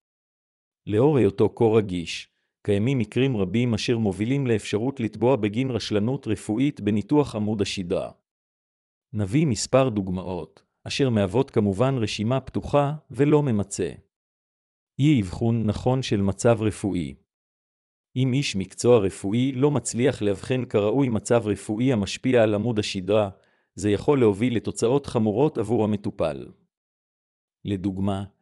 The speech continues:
אם למטופל יש גידול בעמוד השדרה אך המצב אינו מאובחן כראוי, הגידול עלול לגדול ולגרום לבעיות רפואיות חמורות.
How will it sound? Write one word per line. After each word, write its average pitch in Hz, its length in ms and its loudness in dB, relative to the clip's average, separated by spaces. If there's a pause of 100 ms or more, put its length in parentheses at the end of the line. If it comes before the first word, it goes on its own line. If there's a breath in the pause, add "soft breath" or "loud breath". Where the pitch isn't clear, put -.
(220)
אם 113 140 2
למטופל 101 580 0
יש 104 220 -2
גידול 107 300 0
בעמוד 104 340 0
השדרה 104 500 0
אך 113 220 -6
המצב 110 520 0
אינו 131 280 0
מאובחן 127 560 -2
כראוי, 104 640 0 (520)
הגידול 107 420 2
עלול 117 280 4
לגדול 110 460 2
ולגרום 104 480 -2
לבעיות 110 500 2
רפואיות 113 540 -2
חמורות. 95 720 -4